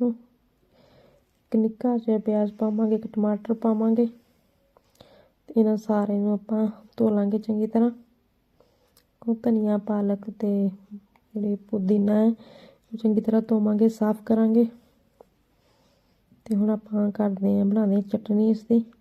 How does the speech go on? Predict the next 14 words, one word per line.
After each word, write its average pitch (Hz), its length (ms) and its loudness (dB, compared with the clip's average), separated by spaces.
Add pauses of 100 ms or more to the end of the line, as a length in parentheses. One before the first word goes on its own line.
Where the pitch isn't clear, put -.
(800)
ਪਿਆਜ਼, 214 460 2 (760)
ਮੂਲੀ 214 500 2 (1160)
ਤੇ 240 100 -4
ਟਮਾਟਰ 208 460 -2 (100)
ਕੱਟ 214 260 -6
ਲਿਆ। 226 220 2 (2250)
ਨਾਲ 214 380 0
ਹੀ 220 120 2
ਇਹਦੇ 214 160 2
ਵਿੱਚ 214 240 -4
ਆਪਾਂ 208 280 -2 (2250)
ਧਨੀਆ, 208 440 2 (1000)
ਪੁਦੀਨਾ 208 500 2 (1040)
ਤੇ - 60 -20